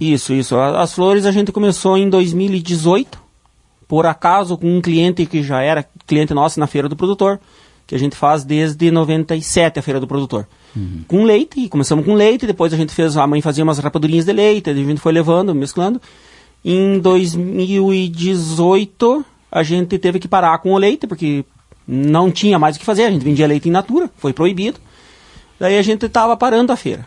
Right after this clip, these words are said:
Speaker 1: Aí um cliente nosso pediu, conversando com ele um dia, reclamou que não tinha mais flores comestíveis.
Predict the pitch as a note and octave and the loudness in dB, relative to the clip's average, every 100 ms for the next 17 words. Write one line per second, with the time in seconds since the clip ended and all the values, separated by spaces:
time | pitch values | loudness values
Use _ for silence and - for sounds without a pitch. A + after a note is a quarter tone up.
0 | _ - D#3+ F#3+ A3+ B3 A#3+ A#3 A3+ C#4+ | _ -8 -2 0 0 0 0 2 2 2
1 | B3+ A3 G#3+ - A#3+ A#3 G#3+ A3 A#3 A#3 | 2 2 0 -4 -4 -4 -2 0 2 2
2 | A#3 G#3+ A3 A3 G#3 C4+ F4 E4 A3 A3 | 0 0 2 2 2 2 2 0 0 4
3 | A3+ A#3+ G3+ G#3 A#3 A3 A#3 A#3+ A#3 A#3+ | 4 2 0 2 2 0 0 0 2 0
4 | A3+ A3+ A3+ - A#3 G#3+ A#3+ A3+ C#4+ F3 | 2 2 0 0 0 0 -2 -2 -2 -4
5 | - | -10